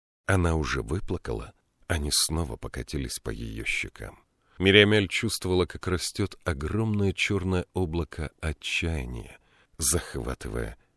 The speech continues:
весь мир вокруг. «И где мы сейчас?» — наконец спросила она.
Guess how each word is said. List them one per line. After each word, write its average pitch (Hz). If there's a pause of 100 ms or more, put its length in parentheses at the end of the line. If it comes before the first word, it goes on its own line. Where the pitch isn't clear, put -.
весь 98
мир 65
вокруг. - (680)
«И 92
где 76
мы 110
сейчас?» — - (320)
наконец 82
спросила 78
она. 78